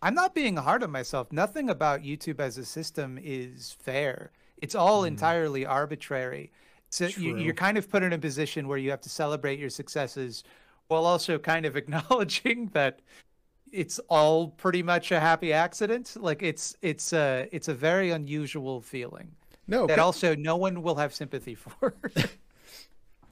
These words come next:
Speaker 2: No, come on. You totally did it with, like, the power of bootstraps and everything.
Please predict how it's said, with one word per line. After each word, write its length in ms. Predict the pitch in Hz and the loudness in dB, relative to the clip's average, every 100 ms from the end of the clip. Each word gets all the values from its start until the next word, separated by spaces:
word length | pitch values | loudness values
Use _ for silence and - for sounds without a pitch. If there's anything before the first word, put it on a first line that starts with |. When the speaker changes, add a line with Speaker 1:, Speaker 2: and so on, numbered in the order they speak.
| - - | -16 0
Speaker 2:
No, 180 | 233 247 | 4 6
come 220 | 226 247 | 6 8
on. 240 | 269 180 | 8 6
You 140 | 156 196 | 4 4
totally 500 | - 262 269 254 214 | 10 10 10 4 4
did 240 | 185 240 | 8 8
it 140 | 202 | 8
with, 200 | 170 170 | 6 2
like, 220 | 196 190 - | 4 4 2
the 80 | |
power 320 | - 185 196 196 | 2 6 8 6
of 180 | 147 | 2
bootstraps 760 | - 240 - - 135 110 117 - | 0 -2 -2 -6 -6 -6 -6 -6
and 80 | 127 | -4
everything. 520 | 110 110 127 104 | -6 -8 -10 -10